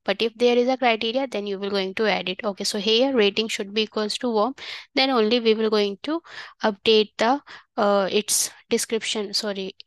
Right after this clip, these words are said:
uh, update its industry field with the banking. Okay, so this criteria we have added. The next option, it will going to ask you to relate the same object only,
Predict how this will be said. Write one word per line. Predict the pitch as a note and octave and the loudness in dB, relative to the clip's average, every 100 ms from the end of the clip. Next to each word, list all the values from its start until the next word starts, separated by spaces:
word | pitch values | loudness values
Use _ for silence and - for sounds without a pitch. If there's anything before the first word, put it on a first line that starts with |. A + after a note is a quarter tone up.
| _ - | _ 0
uh, | G#3 G3 | 2 2
update | - G3+ A3 A3 A#3+ | 0 0 4 4 4
its | B3 - | -2 -2
industry | A#3 A3 G#3 - B3+ | -4 -2 -2 -2 -4
field | - A3 G3+ | -2 -2 -2
with | G3 | -6
the | G3 C#4+ - | -4 -6 -2
banking. | G#3 F#3 - F#3 F#3+ _ _ _ _ _ _ _ A3 | -2 -2 -8 -14 -16 _ _ _ _ _ _ _ -12
Okay, | - D4 - | -8 -10 -10
so | - A3 | -8 -6
this | A3+ - | -4 -2
criteria | A3 G#3 G#3 G#3 G#3+ | -2 -2 -2 -2 -2
we | A3 | 0
have | A3+ G#3+ | 0 0
added. | A3 G#3 - | 0 0 -2
The | B3 A#3 | -2 -2
next | A3 A#3 - | 0 -2 -2
option, | B3+ - C4 | -4 -4 -8
it | B3 | -6
will | B3 | -4
going | A#3+ A#3 A#3 | -2 -4 -4
to | B3 | 0
ask | A3+ A3+ - | 0 0 -4
you | C#4 - | -8 -4
to | B3+ | 0
relate | A3 A3 A3 G#3+ | 2 4 2 2
the | C4+ | -2
same | - A3+ A3 | 0 0 0
object | A3+ G#3+ B3+ B3+ B3+ | -4 -4 -4 -4 -4
only, | C4 C4 D#4 | -4 -2 -4